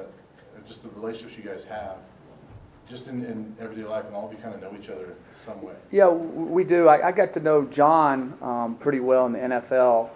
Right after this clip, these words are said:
Speaker 2: um, um, when I was coaching the N F L, and he was coaching secondary there. And then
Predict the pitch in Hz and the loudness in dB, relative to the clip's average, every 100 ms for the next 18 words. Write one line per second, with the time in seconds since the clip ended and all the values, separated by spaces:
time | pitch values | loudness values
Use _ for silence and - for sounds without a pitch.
0 | - 120 113 107 110 - - - 120 117 | -12 -8 -6 -8 -12 -18 -20 -14 -10 -10
1 | 110 123 127 120 123 117 - 123 120 117 | -12 -12 -8 -2 -2 -2 -4 -4 -6 -8
2 | 131 113 123 120 - 117 117 - 117 120 | -6 -4 -6 -6 -6 -6 -8 -6 -6 -6
3 | 117 113 113 113 117 113 117 113 | -6 -6 -4 -2 -2 -4 -6 -8